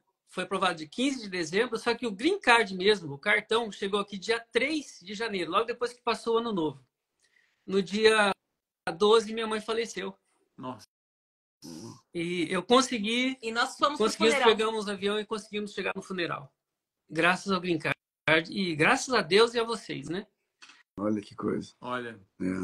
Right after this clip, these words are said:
Speaker 3: E
Speaker 2: Olha,
Speaker 3: eu
Speaker 2: sinto muito pela sua perda. Realmente é, é, são perdas que são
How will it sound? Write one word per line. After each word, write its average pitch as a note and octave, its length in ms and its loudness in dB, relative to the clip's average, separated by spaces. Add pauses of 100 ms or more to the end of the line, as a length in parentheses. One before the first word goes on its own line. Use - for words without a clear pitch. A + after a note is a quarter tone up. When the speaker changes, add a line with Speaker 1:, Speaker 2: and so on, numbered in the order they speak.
(200)
Speaker 3:
E G#3 60 -6
Speaker 2:
Olha, A3+ 100 4
Speaker 3:
eu C#4 160 4
Speaker 2:
sinto C#3+ 240 -6
muito D3 220 -2
pela C#3+ 160 -2
sua C#3 220 -4
perda. B2+ 460 -4
Realmente B2+ 500 -6
é, A2+ 360 -4 (100)
é, A2 540 -6 (420)
são B2+ 220 -6
perdas C3+ 380 -4
que - 140 -10
são C3 760 -6